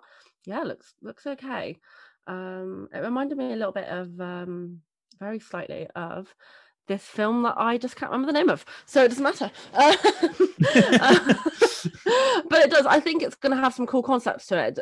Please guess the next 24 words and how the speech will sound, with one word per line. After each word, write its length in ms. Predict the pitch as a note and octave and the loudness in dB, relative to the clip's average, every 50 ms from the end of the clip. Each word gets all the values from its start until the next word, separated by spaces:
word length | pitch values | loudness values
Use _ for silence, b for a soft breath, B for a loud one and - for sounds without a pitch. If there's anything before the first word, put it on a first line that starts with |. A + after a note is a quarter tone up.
| - F#2+ - | -6 -6 -6
It 100 | F#3 A3 | -6 -2
sounds 260 | - A#3+ A3 A3 G#3+ | 0 0 0 0 0
like 200 | A3+ G#3 G#3 - | -2 -2 -2 -2
it's, 220 | G#3 F3 - - | -2 -4 -4 -4
you 80 | G#3 G3 | -6 -6
know, 100 | E3 D3+ | -4 -4
if 340 | C#3+ C#3+ G2 - - - - | -4 -4 -6 -8 -10 -12 -12
you, 180 | A2+ - C#3 - | -10 -12 -10 -10
you 100 | - E3 | -12 -10
play 220 | - F#3 F#3 E3 | -8 -6 -4 -4
different 280 | D#3+ E3+ - E3 D3 - | -4 -4 -6 -8 -10 -10
t-, 80 | F#3 - - _ _ - - _ _ _ _ _ _ _ _ | -12 -18 -20 _ _ -20 -20 _ _ _ _ _ _ _ _
one 220 | - C3+ D#3+ F#3 | -12 -8 -4 -4
of 80 | F#3 D#3 | -4 -4
the 60 | E3 | -6
four, 380 | - - - E3+ D#3+ D#3+ D#3 D3 | -8 -6 -4 -2 0 0 -2 -2
they're 140 | D#3+ D#3+ F3 | -2 0 0
all 140 | F#3+ F#3+ | 0 0
gonna 160 | F#3 F3+ D#3+ E3 | 0 -2 -4 -4
have 180 | E3 E3 D#3+ | -4 -6 -4
their 120 | - D3 D3 | -4 -4 -4
own 120 | C#3 D3 | -4 -4
unique 240 | C#3+ D3+ D#3+ - - | -4 -6 -6 -8 -8
powers. 600 | - - G3 F#3 F3+ F3 F3 F3+ F3+ F#3 - | -4 -2 0 0 0 0 0 -2 -2 -4 -8